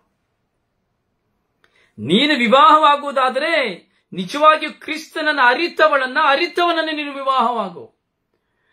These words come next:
ನೋಡಿ, ಏನೇ ವಿವಾಹ, ಯಾತಕ್ಕೆ ಈ ವಾಕ್ಯಗಳು ಹೀಗೆ ಹೇಳ್ತಂದ್ರೆ, ಪ್ರಿಯರೇ, ನೋಡಿ,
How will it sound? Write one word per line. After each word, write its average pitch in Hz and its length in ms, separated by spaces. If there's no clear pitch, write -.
ನೋಡಿ, 349 140
ಏನೇ 330 520
ವಿವಾಹ, 285 300
ಯಾತಕ್ಕೆ 339 440
ಈ 466 80
ವಾಕ್ಯಗಳು 302 500
ಹೀಗೆ 262 180
ಹೇಳ್ತಂದ್ರೆ, 262 420
ಪ್ರಿಯರೇ, 254 240
ನೋಡಿ, 262 420